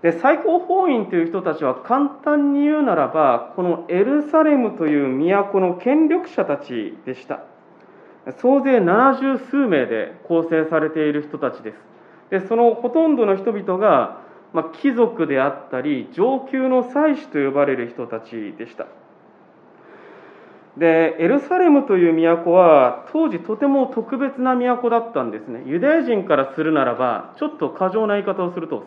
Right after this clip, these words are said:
世界の中心なんです。神が住まわれる世界の中心、エルサレム。そこにはエルサレム神殿があって、神様が住んでおられる。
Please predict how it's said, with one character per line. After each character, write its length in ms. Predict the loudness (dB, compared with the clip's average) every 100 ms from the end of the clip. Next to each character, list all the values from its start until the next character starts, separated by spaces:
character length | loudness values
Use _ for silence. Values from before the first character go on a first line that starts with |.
| -8
世 80 | -2
界 240 | 2 2
の 140 | 2 -6
中 200 | -8 -6
心 200 | -4 -4
な 80 |
ん 60 | -6
で 60 | -10
す。 60 | -20 _ _ _ _ _ _ _ _ _ -2
神 280 | 0 2
が 180 | 0 0
住 80 | -2
ま 160 | 0 2
わ 80 |
れ 100 | 0
る 80 | -2 -4
世 80 | -2
界 240 | 2 2
の 120 | 2 -2
中 220 | -4 -4
心、 320 | -2 -4 -2
エ 100 | 0
ル 100 | 0
サ 160 | 2 2
レ 80 | 0
ム。 100 | -8 -18 -20 -20 -20 -20 -8
そ 160 | -4 0
こ 120 | 4
に 80 | 4
は 100 | 6
エ 140 | 4
ル 120 | 4
サ 100 | 4
レ 100 | 4
ム 100 | 2
神 300 | 0 0 0
殿 220 | 2 2
が 120 | 4 2
あ 60 |
っ 140 | 0 -6
て、 100 | -4
神 280 | 0 0
様 260 | 0 0 0
が 100 | -2
住 240 | -4 -2
ん 100 | -2
で 80 | 0
お 140 | -2 -2
ら 100 | -4
れ 80 |
る。 120 | -8